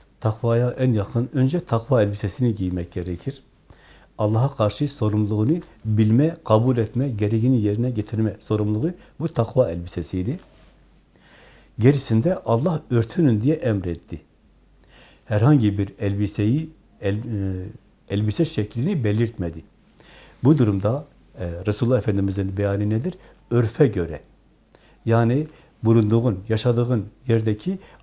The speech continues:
adetlere, örfe göre giyinmen gerekir. Kendini onlardan ayırmaman gerekir.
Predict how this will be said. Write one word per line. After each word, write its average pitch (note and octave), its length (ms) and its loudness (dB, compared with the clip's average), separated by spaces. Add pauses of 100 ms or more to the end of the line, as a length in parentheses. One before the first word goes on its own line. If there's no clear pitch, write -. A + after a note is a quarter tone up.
adetlere, A2+ 480 2
örfe B2+ 360 2
göre F2+ 320 -2 (340)
giyinmen G2+ 360 0
gerekir. G2 460 -2 (400)
Kendini A#2+ 320 4
onlardan A#2+ 460 2
ayırmaman G2+ 520 2
gerekir. F2 460 -8